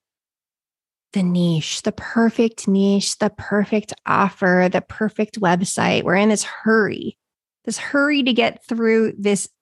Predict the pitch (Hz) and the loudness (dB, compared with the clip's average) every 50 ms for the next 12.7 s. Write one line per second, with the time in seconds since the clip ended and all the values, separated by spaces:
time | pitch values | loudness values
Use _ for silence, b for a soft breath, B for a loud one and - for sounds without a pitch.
0 | _ - 170 - - - 190 185 190 - 233 214 226 226 220 220 - - - - | _ -12 -12 -8 -6 -4 -4 -4 -2 0 2 2 4 4 2 0 -2 -4 -4 -2
1 | - 190 208 202 202 - - - - _ - 185 104 71 - - - 185 160 - | 2 2 4 4 2 2 -2 -6 -8 _ -2 -2 -2 -2 -6 -10 -10 -10 -8 -6
2 | - 185 - - _ _ _ _ _ - 240 - - _ _ - 202 180 190 - | -6 -8 -8 -10 _ _ _ _ _ -6 -6 -6 -8 _ _ -2 0 0 -2 -2
3 | - 160 - 208 175 151 - - - - 240 233 233 233 233 226 214 208 208 - | -2 -4 -4 -4 -4 -6 -6 -6 -2 0 2 4 4 4 4 2 2 0 -2 -6
4 | - - - 214 196 208 233 262 - - 240 - - - 175 - - 220 - 214 | -8 -4 -2 -2 0 0 0 -2 -2 -2 -6 -6 -4 -2 -2 -2 -4 -6 -4 -2
5 | - 214 185 202 185 202 196 196 196 196 185 196 - - - 190 185 180 196 196 | -2 0 2 2 2 4 4 4 4 2 2 0 -2 -2 -2 -2 0 0 0 -2
6 | - - 190 - 107 - - - 127 - - - - _ _ _ _ _ _ _ | -2 -6 -8 -8 -8 -8 -6 -8 -8 -10 -12 -16 -18 _ _ _ _ _ _ _
7 | _ _ _ _ _ _ _ _ _ _ _ _ _ _ _ _ _ _ _ _ | _ _ _ _ _ _ _ _ _ _ _ _ _ _ _ _ _ _ _ _
8 | _ _ _ - 233 226 220 214 240 214 196 190 185 285 240 208 - - - - | _ _ _ 0 2 2 4 4 4 2 2 2 2 0 0 0 -2 -2 -2 -2
9 | 127 - - _ _ - 202 208 208 202 220 - - - - 233 220 - 196 196 | -2 -2 -6 _ _ -4 -2 0 0 0 -2 -2 -2 -2 -2 0 0 0 -2 -4
10 | - - - - - - 214 202 190 185 - 180 185 190 185 196 190 190 196 - | -6 -6 -10 -8 -4 -2 0 0 0 2 0 0 0 2 2 2 2 2 2 0
11 | 285 240 254 - 254 220 202 220 233 220 214 180 185 202 196 185 - 196 - 226 | 0 0 0 0 0 2 2 2 2 2 2 2 2 2 2 0 0 0 0 0
12 | 214 220 208 165 202 196 196 - - 196 190 185 190 | 2 2 0 0 0 -2 -2 0 -2 -2 -2 -2 -4